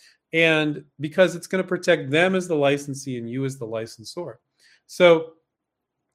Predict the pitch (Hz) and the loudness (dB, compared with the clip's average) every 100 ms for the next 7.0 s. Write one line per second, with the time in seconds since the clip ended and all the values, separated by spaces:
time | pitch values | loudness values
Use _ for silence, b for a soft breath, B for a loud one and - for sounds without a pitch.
0 | _ _ _ _ _ _ _ _ - 190 | _ _ _ _ _ _ _ _ 0 4
1 | 233 233 202 180 170 165 156 165 160 156 | 4 2 -4 0 -2 0 -2 -2 -4 -4
2 | 156 160 151 147 185 139 120 _ _ _ | -6 -4 -2 -2 -2 -4 -8 _ _ _
3 | _ - 143 139 147 139 139 - 160 170 | _ -8 -6 -6 -6 -8 -12 -14 -12 -12
4 | 165 143 143 165 165 180 180 190 208 190 | -8 -8 -4 -6 -4 -2 -2 -2 -10 -2
5 | 151 156 160 160 147 156 160 170 170 156 | 0 0 -4 -10 -6 -6 -6 -8 0 0
6 | 135 120 117 - - 104 101 113 131 | 0 -6 -10 -16 -18 -18 -16 -18 -16